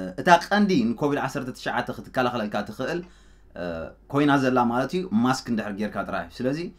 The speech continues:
ዶናልድ ትራምፕ ነቲ ናይ ማስክ ምግባር፣ እ፣ ሕጊ ንዕኡ ክኽተሉ ኣይቀነየን ማለት እዩ። ስለዚ ዶናልድ ትራምፕ ኣምፂዎ ክኸውን ትኽእሎታት ኣሎ። ብዝያዳ ሕጂ እንታይ እዩ፣ እ፣ ፕሬዚደንት ናይ ኣሜሪካ ሕጂ፣ እ፣ ጥዕንኡ ኣብ ኣብ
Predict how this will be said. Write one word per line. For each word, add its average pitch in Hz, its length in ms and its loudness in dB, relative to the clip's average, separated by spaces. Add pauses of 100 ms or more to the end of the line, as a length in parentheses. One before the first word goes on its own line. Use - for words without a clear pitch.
(140)
ዶናልድ 147 320 4
ትራምፕ 151 260 0
ነቲ 127 200 -2
ናይ 131 180 2
ማስክ 151 340 0 (440)
ምግባር፣ 131 420 4 (320)
እ፣ 85 120 -10 (880)
ሕጊ 151 300 -6 (360)
ንዕኡ 120 220 -2 (200)
ክኽተሉ 135 400 -4
ኣይቀነየን 120 540 0
ማለት 65 260 -8
እዩ። - 80 -20 (280)
ስለዚ 120 220 0 (120)
ዶናልድ 123 360 2
ትራምፕ 123 240 0
ኣምፂዎ 110 360 -4
ክኸውን 120 300 -4
ትኽእሎታት 98 460 -4
ኣሎ። 85 160 -4 (420)
ብዝያዳ 165 440 4
ሕጂ 165 180 0
እንታይ 175 240 6
እዩ፣ 147 100 2 (360)
እ፣ 95 160 -8
ፕሬዚደንት 156 420 0
ናይ 160 120 0
ኣሜሪካ 147 360 -2
ሕጂ፣ 131 200 -2 (280)
እ፣ - 120 -14 (160)
ጥዕንኡ 143 420 0 (140)
ኣብ 135 180 2 (880)
ኣብ 107 180 2